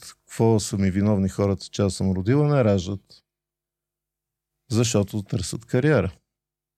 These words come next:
А, значи, личното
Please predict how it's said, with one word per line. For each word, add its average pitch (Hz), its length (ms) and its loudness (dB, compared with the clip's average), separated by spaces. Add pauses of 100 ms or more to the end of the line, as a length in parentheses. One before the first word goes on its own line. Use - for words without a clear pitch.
(1700)
А, 104 420 2 (1500)
значи, 110 520 2 (260)
личното 117 840 2